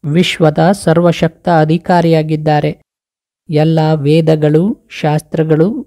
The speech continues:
ಗ್ರಂಥಗಳು ಇತ್ಯಾದಿಯನ್ನು ಅವರು ತಿಳಿದುಕೊಂಡಿದ್ದಾರೆ.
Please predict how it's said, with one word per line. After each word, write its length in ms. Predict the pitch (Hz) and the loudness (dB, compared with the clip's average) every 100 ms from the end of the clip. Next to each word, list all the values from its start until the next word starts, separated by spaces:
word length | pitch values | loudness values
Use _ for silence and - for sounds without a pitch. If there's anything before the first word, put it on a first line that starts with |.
| 226 | -8
ಗ್ರಂಥಗಳು 800 | 151 147 160 165 160 151 156 208 | -2 0 0 -2 -4 0 0 0
ಇತ್ಯಾದಿಯನ್ನು 960 | - 170 - - 170 160 160 156 156 160 | -2 -6 -4 0 0 2 2 2 0 -2
ಅವರು 500 | - 160 165 165 233 | -2 2 2 2 0
ತಿಳಿದುಕೊಂಡಿದ್ದಾರೆ. 1080 | - 180 185 185 170 160 151 151 147 151 | -2 -2 0 -2 -2 -2 -2 0 0 -2